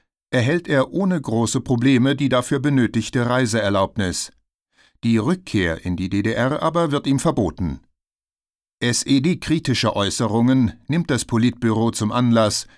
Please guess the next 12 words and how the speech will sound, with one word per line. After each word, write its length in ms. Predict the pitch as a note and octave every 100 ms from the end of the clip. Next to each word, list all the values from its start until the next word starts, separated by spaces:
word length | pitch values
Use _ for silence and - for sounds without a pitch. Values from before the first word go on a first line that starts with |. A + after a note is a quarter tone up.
| _ _ -
Biermann 600 | D3+ C3+ C#3+ E3 C#3+ - _ _ -
wegen 360 | A2 G#2+ A2+ G#2
grober 380 | B2+ D#3 D#3
Verletzung 640 | C#3 A#2+ G2+ A#2 - C3 A#2
der 140 | F#2+
staatsbürgerlichen 960 | - G#2 F#2+ - G2 F#2+ F#2+ F#2+ A2+ G#2
Pflichten 600 | D#3 D#3+ - C#3+ C3 - - _ -
die 120 | C3
Staatsbürgerschaft 960 | - B2+ - G2 E2+ F2 - A#2 - -
abzuerkennen. 840 | - - A2+ F#2+ G#2 G2 F#2+ E2 - _ _ _ _
Und 180 | B2+ A#2+
das, 340 | C3+ D#3+ -